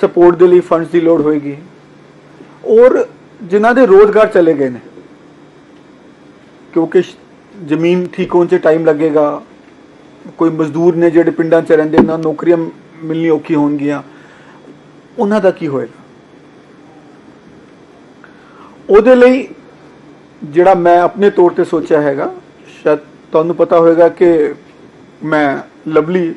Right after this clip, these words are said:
ਪ੍ਰੋਫੈਸ਼ਨਲ ਯੂਨੀਵਰਸਿਟੀ ਦਾ ਚਾਂਸਲਰ ਵੀ ਹੈਗਾ, ਕਿ ਜਿੰਨੇ ਵੀ ਸਾਡੇ ਤਰਤਾਲੀ ਪਰਿਵਾਰਾਂ ਦੀ ਇੱਕ ਇੱਕ, ਅ, ਅ, ਤਰਤਾਲੀ ਲੋਕਾਂ ਦੀ ਡੈਥ ਹੋਈ ਹੈ, ਮੈਂ ਸਭ ਤੋਂ ਪਹਿਲਾਂ ਤੇ ਉਹਨਾਂ ਨੂੰ ਸ਼ਰਧਾਂਜਲੀ ਅਰਪਿਤ ਕਰਾਂਗਾ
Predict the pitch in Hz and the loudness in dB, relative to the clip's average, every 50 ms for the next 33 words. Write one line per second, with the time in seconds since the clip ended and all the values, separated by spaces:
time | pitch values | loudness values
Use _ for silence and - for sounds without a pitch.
0 | - - - 156 147 - 165 151 143 170 165 160 156 156 151 - - 156 151 156 | -14 -10 -8 -8 -2 -2 -2 -2 -2 -4 -6 -4 -4 -6 -6 -6 -8 -4 -2 0
1 | 151 147 143 143 - 143 143 143 147 165 160 156 151 160 147 147 143 131 147 - | 0 0 -2 -2 -2 -2 -2 -2 -4 -4 -6 -4 -4 -4 -4 -4 -6 -6 -10 -12
2 | - - - _ - - _ _ - - - - - - - - - - - - | -14 -18 -20 _ -20 -20 _ _ -20 -20 -20 -20 -20 -20 -20 -20 -20 -20 -20 -20
3 | - - - - - - - - - - - 214 202 165 151 170 202 202 214 220 | -20 -20 -20 -20 -20 -20 -20 -20 -14 -4 -2 -2 -2 -2 -4 -2 -2 0 2 2
4 | 247 254 226 202 247 240 226 214 202 - - - - - - - - 180 170 170 | 2 2 2 2 0 -2 -2 -4 -6 -12 -20 -20 -20 -20 -14 -2 0 0 2 4
5 | 190 196 - - 196 - - - 175 180 196 190 170 151 147 - - - - - | 2 0 2 -2 -4 -2 2 2 4 4 4 2 0 -2 -6 -12 -16 -20 -20 -14
6 | - - 170 160 160 165 165 165 170 170 160 160 156 151 147 - - - _ _ | -6 -4 -2 0 2 2 4 4 2 2 0 -4 -8 -8 -10 -12 -16 -20 _ _
7 | _ _ _ _ - _ _ _ _ - _ _ - - - - - - - - | _ _ _ _ -20 _ _ _ _ -20 _ _ -20 -20 -20 -20 -20 -20 -20 -20
8 | - - _ - - - _ - 170 165 - - 190 170 170 - - 156 147 143 | -20 -20 _ -20 -20 -20 _ -6 -6 -6 -2 -2 -2 -2 -2 -6 -6 -4 -2 -2
9 | 139 135 - - - _ - - - - 185 - - - _ - - 151 143 139 | -4 -4 -8 -16 -14 _ -12 -12 -12 -16 -20 -20 -20 -20 _ -14 -8 -6 -6 -6
10 | 135 - 151 139 - - - 175 175 175 170 165 - 180 175 175 175 151 160 165 | -4 -6 -8 -2 0 0 2 2 2 0 0 0 0 -2 0 0 0 2 2 0
11 | 160 165 175 160 156 147 165 190 190 165 170 170 160 - 170 151 - 190 - - | 0 0 -2 -2 -2 0 -2 -4 -4 -2 -2 -2 -2 -2 -6 -2 -2 -2 0 2
12 | 170 170 170 170 165 180 165 165 170 170 170 - 160 143 147 143 147 151 170 175 | 2 2 2 2 0 0 -2 -2 -2 -2 -4 -6 -4 -4 -2 -4 0 0 2 2
13 | 175 165 151 - 165 - - 160 151 151 151 143 156 170 | 2 0 0 -2 -6 -4 -2 -2 -2 0 -2 -2 -6 -8